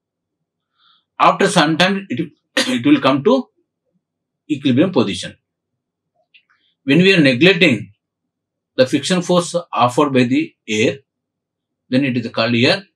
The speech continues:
natural vibrating systems. When we are considering, after some time the system comes to rest positions, or in other words, the amplitude of the vibrating system gradually decreases every cycle of vibrations.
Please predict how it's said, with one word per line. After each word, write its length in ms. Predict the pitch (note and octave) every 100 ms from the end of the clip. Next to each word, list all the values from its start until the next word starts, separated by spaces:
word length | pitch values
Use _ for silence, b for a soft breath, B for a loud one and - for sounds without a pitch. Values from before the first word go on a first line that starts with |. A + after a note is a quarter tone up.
| _ _ -
natural 320 | G#2+ B2 E3+
vibrating 480 | G#2 F2 A2 A#2+ -
systems. 540 | - - - - - _ _ _ _
When 140 | D3
we 80 | F#3+
are 120 | F3+
considering, 640 | D3+ C#3 C#3 E3 D#3+ G2 - _ -
after 240 | A2+ B2
some 240 | B2 A#2+
time 180 | B2 D#3
the 120 | C3
system 380 | A2+ A#2 C#3 B2+
comes 320 | - B2 B2 -
to 120 | B2
rest 240 | G#2 - B2
positions, 560 | G#2 G2 G2+ G2 - _ _ _ _ _ _ _
or 200 | B2+ D#3
in 120 | C3+
other 260 | B2+ D#3+ E3+
words, 280 | C3+ A#2+ -
the 1300 | G#2 - _ _ _ _ _ _ _ - C3+ -
amplitude 420 | C3 D3 F#3+ F3 F3
of 120 | C#3
the 80 | B2+
vibrating 380 | A#2+ B2 C3+
system 340 | C3 B2+ C#3+ B2
gradually 800 | A#2 A2+ B2+ C#3 E3+ F3 G3 F3+
decreases 720 | B2 A#2+ B2+ B2+ A#2+ G#2+ G#2 _ _ _ _ _ _ _ _ _ _ _
every 240 | B2+ D3 C#3+
cycle 340 | A2+ A#2+ C3
of 120 | B2+
vibrations. 600 | G#2 G2+ G#2+ G2 A2+ -